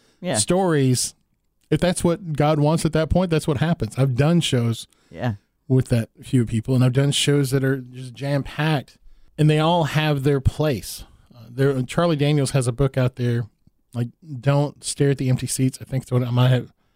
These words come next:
Speaker 2: I can't remember exactly the title.
Speaker 1: That makes sense, though.
Speaker 2: But his whole premise of that is the people that showed up need to have your full show.
Speaker 1: Yes.
Speaker 2: And because they showed up, they should not be punished because other people didn't show up.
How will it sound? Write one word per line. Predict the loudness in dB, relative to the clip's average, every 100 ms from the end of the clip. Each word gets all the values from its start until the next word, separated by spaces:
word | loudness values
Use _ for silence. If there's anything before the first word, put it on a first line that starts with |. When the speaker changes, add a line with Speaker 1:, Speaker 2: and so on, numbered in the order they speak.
| _ _ _ _ _
Speaker 2:
I | -18 -14 -14
can't | -14 -10
remember | -8 -8
exactly | -8 -8 -10
the | -4
title. | 0
Speaker 1:
That | 2
makes | 2 0 -4
sense, | -2 0 0 0
though. | 0 0 0 -4 -2
Speaker 2:
But | 0
his | 2 0
whole | -2 0
premise | 0 0 -2
of | 0
that | 0 2
is | 0 -2 -6
the | -4
people | -2 0 -2
that | -2
showed | -2 0 2 2
up | 0 0 -4 _ -2
need | 0 2
to | 0
have | -2 -2 0 0 0
your | 2 2 2
full | -2 -6 -8 -8 -2 0 2 2 2 0 _ _ _ _ -4
show. | -2 -2 -4 _ _
Speaker 1:
Yes. | -4 -4 -4 -12 _ _ _ _ _
Speaker 2:
And | -8 -6
because | -6 -2 -2 0
they | 0 0
showed | 0 0 2
up, | 0 0
they | 0
should | 0 0
not | 0 -2 -4
be | 0 2 2 -2 _ _ _ _
punished | -4 0 -2 0 -4 -6
because | -10 -6 -8 -2
other | -2 2
people | 0 0
didn't | -4 -6
show | -4 -2
up. | -4 -10